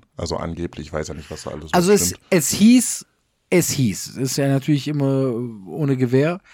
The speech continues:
Speaker 2: aber es
Speaker 1: Mhm.
Speaker 2: hieß, man würde bei Sporting, also von United-Seite und von Amorim-Seite, ähm,
Speaker 1: Mhm.
Speaker 2: nicht rumwildern, zumindest nicht im Winter.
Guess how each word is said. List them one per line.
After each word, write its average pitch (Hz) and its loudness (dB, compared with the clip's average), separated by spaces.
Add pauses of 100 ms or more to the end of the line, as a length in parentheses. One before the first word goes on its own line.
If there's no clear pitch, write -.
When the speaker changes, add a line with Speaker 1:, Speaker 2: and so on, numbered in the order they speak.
(260)
Speaker 2:
aber 147 0
es - -4
Speaker 1:
Mhm. 90 -8
Speaker 2:
hieß, 196 0 (460)
man 135 0
würde 160 4
bei 127 2
Sporting, 139 0
also 107 -6
von 110 -8
United-Seite 123 -2
und 107 -8
von 98 -10
Amorim-Seite, 143 0 (520)
ähm, 113 -2
Speaker 1:
Mhm. 107 -2 (680)
Speaker 2:
nicht 143 2
rumwildern, 160 6
zumindest 131 2
nicht 135 0
im 123 -2
Winter. 107 0